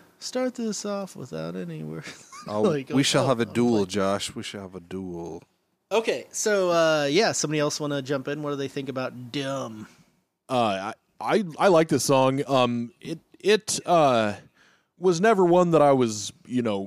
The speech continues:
Speaker 3: gung ho for necessarily. Uh, I, you know, in listening back to it, uh, for, for the show, um,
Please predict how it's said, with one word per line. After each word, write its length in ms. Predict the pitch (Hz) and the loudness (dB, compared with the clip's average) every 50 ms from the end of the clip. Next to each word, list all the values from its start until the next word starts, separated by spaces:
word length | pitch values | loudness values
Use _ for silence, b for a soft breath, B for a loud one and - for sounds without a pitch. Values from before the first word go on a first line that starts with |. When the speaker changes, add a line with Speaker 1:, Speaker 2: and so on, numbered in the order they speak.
| 98 95 98 | -10 -8 0
Speaker 3:
gung 320 | 120 135 151 160 147 127 | 2 4 4 4 2 0
ho 260 | 107 113 131 143 151 | 0 2 4 4 4
for 320 | 143 - - 123 117 110 107 | 2 0 -2 0 0 0 0
necessarily. 1000 | 107 104 107 - - 104 98 - - 110 104 104 104 104 107 110 107 107 110 110 | -2 -4 -4 -4 -6 -8 -8 -6 -4 -4 -4 -2 -2 -2 -2 -2 -2 -2 -2 -4
Uh, 240 | - 110 104 101 98 B B B B B B B _ - | -4 -6 -6 -6 -6 B B B B B B B _ -6
I, 140 | 117 120 107 | -4 -4 -4
you 160 | 107 107 123 | -4 -6 -4
know, 120 | 120 113 110 | -2 0 0
in 80 | 113 | 2
listening 380 | 123 135 156 151 - 139 131 123 | 2 2 2 2 0 -2 -2 0
back 260 | 113 123 127 135 127 | 2 2 2 2 0
to 160 | - 139 131 | 0 0 2
it, 180 | 120 110 107 92 | 2 0 -2 -4
uh, 280 | 92 110 107 104 101 98 | -6 -4 -2 -2 -4 -4
for, 180 | - 120 92 | -6 -8 -8
for 160 | - - 117 | -4 -4 -4
the 140 | 110 101 95 | -2 -2 -4
show, 600 | 95 - - - 131 143 143 131 120 113 110 107 101 | -6 -4 0 2 4 6 6 6 6 6 4 2 0
um, 320 | 71 101 101 95 95 92 | -2 -2 -2 -4 -4 -6